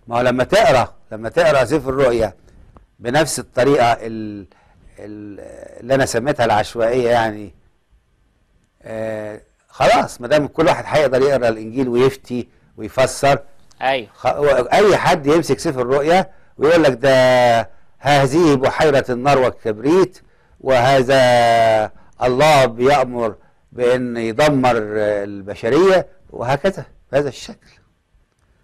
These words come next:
Speaker 1: وبالطريقة دي هيخرج ب-،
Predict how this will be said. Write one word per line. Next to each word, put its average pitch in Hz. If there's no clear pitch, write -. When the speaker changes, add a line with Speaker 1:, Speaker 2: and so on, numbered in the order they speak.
Speaker 1:
وبالطريقة 139
دي 196
هيخرج 139
ب-، 123